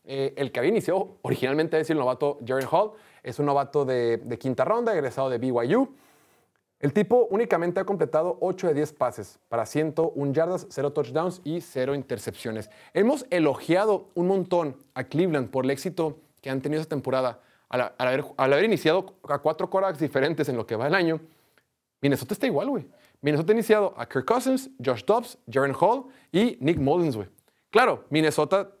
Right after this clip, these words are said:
pues, tiene un récord de, de siete y ocho. No tienen las diez victorias que tiene Cleveland, pero también es dif-, bien difícil <laughs> navegar una temporada cuando no sabes quién va a ser tu quarterback suplente,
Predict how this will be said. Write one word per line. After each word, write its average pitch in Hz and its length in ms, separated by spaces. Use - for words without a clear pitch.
pues, 123 140
tiene 135 160
un 139 40
récord 156 320
de, 131 160
de 123 460
siete - 340
y 147 80
ocho. 196 400
No 131 180
tienen 151 180
las 127 140
diez 131 140
victorias 139 260
que 131 60
tiene 143 180
Cleveland, 196 320
pero 143 140
también 135 300
es 180 60
dif-, 226 180
bien 185 320
difícil 208 440
<laughs> - 20
navegar 143 420
una 190 120
temporada 156 440
cuando 131 180
no 131 100
sabes 147 220
quién 147 140
va - 20
a 135 40
ser 143 100
tu 139 160
quarterback 143 240
suplente, 139 360